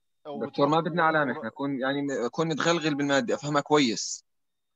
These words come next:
Speaker 2: هذا برجع
Speaker 1: يعني
Speaker 2: لك.
Speaker 1: أفهمها براحتي، ما بدي أ-، أضغط ن-، نفسي
Speaker 2: إذ-
Speaker 1: من أس-، يعني ل-، ل-، ل-، لوقت الامتحان أظني أدرس.
Speaker 2: إذا سمحت لي، هذا برجع لك، وما بت-، والآن هذا ما بتكمله بزيادة يوم أو يومين، هذا من بداية الفصل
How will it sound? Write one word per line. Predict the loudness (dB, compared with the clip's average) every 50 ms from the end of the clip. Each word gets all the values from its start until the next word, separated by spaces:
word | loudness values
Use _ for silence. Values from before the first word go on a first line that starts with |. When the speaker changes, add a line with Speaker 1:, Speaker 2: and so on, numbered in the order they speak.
| _ _ _ _ -12
Speaker 2:
هذا | -8 -8 -6 -8
برجع | -8 -10 -10 -10 -10 -8
Speaker 1:
يعني | -4 -2 2 4
Speaker 2:
لك. | 4 4
Speaker 1:
أفهمها | 4 4 4 4 4 4
براحتي، | 6 6 4 4 2 -2 0
ما | 2 2 2
بدي | 2 2 2 4 4
أ-، | 6 6 4 4 2 2 0 0 0 0 0
أضغط | -2 0 0 -2 -2 0
ن-، | 0 2 2 2 2 0
نفسي | 0 -2 -2 -2
Speaker 2:
إذ- | 0
Speaker 1:
من | 0 0
أس-، | 0 -2 -2
يعني | -2 -2 0 0 0
ل-، | 0
ل-، | 0 0 0 -2 -2 -2
ل-، | -2 0
لوقت | -2 -2 -2 -2 -4
الامتحان | -6 -6 -4 -2 0 0 2
أظني | 2 2 2 2 2 0
أدرس. | 0 -2 -4 -6 -8 -10 -14 -18 -20 _ -18
Speaker 2:
إذا | -16 -14 -14 -14
سمحت | -14 -16 -18 -18 -18 -20 -20 -20 _ _
لي، | -20 -20 -20 _ -18
هذا | -16 -14 -12 -12 -12
برجع | -12 -14 -18 _ -14 -14 -14
لك، | -12 -14 -14 -16 -16 _ _
وما | -18 -10 -8 -8 -8
بت-، | -8 _ _ -20
والآن | -20 -20 -20 -18 -16 -14 -14 -10 -8 -6 -6 -8
هذا | -8 -8 -6 -6 -6 -6
ما | -6 -6 -6 -6
بتكمله | -8 -10 _ -14 -12 -12 -12 -12 -14 -16
بزيادة | -16 -18 -16 -10 -8 -8 -8 -8 -12
يوم | -14 -14 -14 -12 -12
أو | -14 -14
يومين، | -14 -16 -16 -14 -16 -16 -16 -18 _ _ _ _ _ _ _ _
هذا | 0 0 0 0 0 -4
من | -6 -8
بداية | -12 -12 -4 -4 -4 -2 -4 -6
الفصل | -14 -12 -12 -12 -12 -10 -12 -12 -12 -14